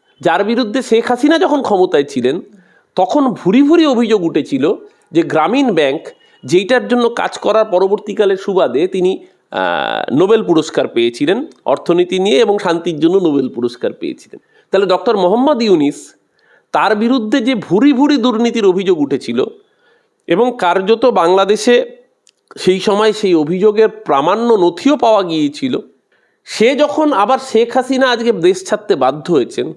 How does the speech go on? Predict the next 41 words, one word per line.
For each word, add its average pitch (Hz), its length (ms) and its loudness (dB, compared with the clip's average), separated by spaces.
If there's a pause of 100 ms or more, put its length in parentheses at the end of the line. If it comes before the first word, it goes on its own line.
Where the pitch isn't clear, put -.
(460)
তখন 208 220 0
শেখ 190 300 -2
হাসিনার 247 420 -2
বিরুদ্ধে 226 340 -2
দুর্নীতির 170 460 0
অভিযোগ 139 320 -2 (100)
করছেন। - 480 -6 (360)
আমি 214 200 -2
যদি 233 160 -2
তর্কের 185 360 -2
খাতিরে 214 340 -2
ধরেও 185 400 2
নিই 135 120 -2
সমস্ত 190 480 -2
অভিযোগ 175 440 -2
সত্যি, - 420 -8 (680)
তাহলেও 226 420 0
কি 233 240 -2
এটা 170 220 0
হয় 160 240 0
না 269 140 -4 (500)
যে 151 140 -4 (160)
চোর 233 480 0 (140)
ডাকাতের 139 580 0
বিচার 196 340 0
করছে 226 480 -4
বা 170 160 0
ডাকাত 120 460 -6
চোরের 160 340 -2
বিচার 160 280 -4
করছে? - 420 -12 (560)
বিষয়টা 302 340 0
তো - 100 0
এখানেই 302 300 0
যাচ্ছে, 208 440 -2
মানে, 151 140 0
তুই 240 340 0
বিড়াল 277 440 2
না 277 100 2
মুই 226 300 0
বিড়াল। 110 380 -4